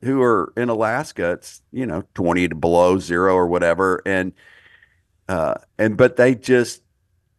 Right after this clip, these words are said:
prepare for it. They understand it. They know it. And, uh, I just, it was just a curiosity to me that a, that a very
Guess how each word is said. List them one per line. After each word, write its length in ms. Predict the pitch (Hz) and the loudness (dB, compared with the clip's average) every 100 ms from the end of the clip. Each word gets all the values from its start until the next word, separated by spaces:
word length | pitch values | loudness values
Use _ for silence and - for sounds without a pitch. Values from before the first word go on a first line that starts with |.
| _ | _
prepare 400 | 117 - 113 95 | -8 -4 -2 -2
for 360 | - 110 120 135 | -2 -2 0 -2
it. 120 | - | -4
They 160 | 87 85 | -6 -6
understand 600 | 85 76 - 95 107 120 | -10 -12 -4 -2 0 -2
it. 120 | - | -4
They 160 | 73 78 | -6 -6
know 360 | 76 82 107 | -2 0 4
it. 320 | 127 127 - - - - - | 2 0 -6 -20 -20 -20 -10
And, 340 | 95 90 87 | -6 -4 -4
uh, 220 | 80 67 - | -4 -6 -4
I 120 | 90 92 | -4 0
just, 360 | 139 156 - - _ _ _ _ _ _ _ - | 2 2 0 -16 _ _ _ _ _ _ _ 0
it 200 | 113 - | 2 2
was 180 | 120 117 | 0 -2
just 300 | - 139 - | 0 -2 0
a 60 | 117 | -8
curiosity 1000 | - 143 135 113 104 113 - 104 87 85 | -6 -2 2 4 4 2 0 -4 -4 -4
to 80 | |
me 360 | 87 90 78 76 | -6 -6 -6 -4
that 200 | 87 95 | 0 2
a, 160 | 85 - _ 101 | 2 -2 _ -4
that 180 | 95 | -2
a 40 | 87 | -2
very 720 | 82 90 110 123 127 123 104 | -4 -2 2 2 2 0 -6